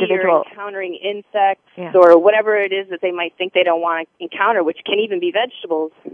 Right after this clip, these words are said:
Speaker 2: But by
Speaker 1: Sure.
Speaker 2: the time that they've spent their four hours
Speaker 1: Yeah.
Speaker 2: there and really actively engaged in the process of preparing a meal together, they're always, almost always,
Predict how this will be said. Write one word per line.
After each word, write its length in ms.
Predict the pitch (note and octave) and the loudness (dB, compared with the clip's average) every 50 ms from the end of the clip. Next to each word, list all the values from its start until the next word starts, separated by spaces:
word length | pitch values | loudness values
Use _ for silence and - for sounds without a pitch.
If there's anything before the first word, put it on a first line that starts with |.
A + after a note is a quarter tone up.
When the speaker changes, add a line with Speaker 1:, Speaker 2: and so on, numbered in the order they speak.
| D3+ - _ | -20 -6 _
Speaker 2:
But 120 | - F3+ - | -2 0 4
by 100 | G#3+ F#3+ | 4 4
Speaker 1:
Sure. 100 | B3 F3+ | 4 2
Speaker 2:
the 60 | G#3 | 0
time 360 | - - A3 G3+ G3 F#3+ F#3 F3+ | -4 -4 -2 -2 0 0 -2 -2
that 100 | F3+ - - | -4 -4 -4
they've 180 | F3+ F3+ F#3+ _ _ | -6 -8 -8 _ _
spent 280 | _ G3+ G3+ G#3 G#3+ - | _ -6 -6 -4 -4 -4
their 120 | F#3+ F3+ - _ | -6 -6 -4 _
four 180 | F#3 F#3 F3 | 0 2 4
hours 280 | E3+ E3+ F3 E3+ E3 E3 | 4 4 4 4 4 2
Speaker 1:
Yeah. 140 | F#3 F3 D#3 | 2 0 0
Speaker 2:
there 280 | E3+ E3 E3 E3 E3 E3 | -2 -4 -4 -4 -4 -6
and 120 | E3 - - - - - - _ - | -8 -12 -16 -20 -20 -20 -20 _ -10
really 400 | G3 F#3+ G3+ G#3+ G#3 G3 F#3 - | 0 6 8 8 10 8 8 4
actively 540 | - F3 F3+ - - G3 F3 F3+ F3 E3+ E3 | 2 -2 -4 -4 -6 -6 -2 -2 0 0 0
engaged 520 | E3 E3 - E3+ F3 F3 F3 F3 F3 - | -2 -2 -2 0 0 0 0 -2 -4 -8
in 100 | F3 E3+ | -10 -10
the 60 | E3 D#3+ | -10 -12
process 420 | - - - E3 E3+ - - F#3 - - | -6 0 2 2 2 2 0 -6 -14 -12
of 80 | F3+ - | -10 -8
preparing 440 | F#3 F3+ - F#3 E3+ E3 E3 E3 | -8 -4 0 2 2 2 2 2
a 40 | E3 | 0
meal 220 | D#3+ E3+ E3 E3 E3 | 2 2 2 4 4
together, 380 | E3+ E3 D#3+ D#3+ D#3+ D#3+ D#3 - - - - - - - - _ _ - | 4 2 2 2 0 -2 -4 -6 -10 -16 -18 -18 -20 -20 -20 _ _ 4
they're 180 | F#3 F3+ E3 | 6 6 8
always, 520 | D3 F3+ F3+ F#3 F#3 F3+ F3+ E3+ E3 D#3+ - _ _ _ _ _ _ _ _ _ - | 8 8 10 8 8 6 4 2 0 0 -4 _ _ _ _ _ _ _ _ _ 2
almost 420 | F3+ F#3+ G#3+ A3 A3 A3 - - - | 4 4 6 4 2 0 -2 -2 2
always, 460 | D#3 D3 D#3 D#3 D#3 D#3 D#3 D#3 D3+ | 4 6 6 6 6 4 0 -2 -6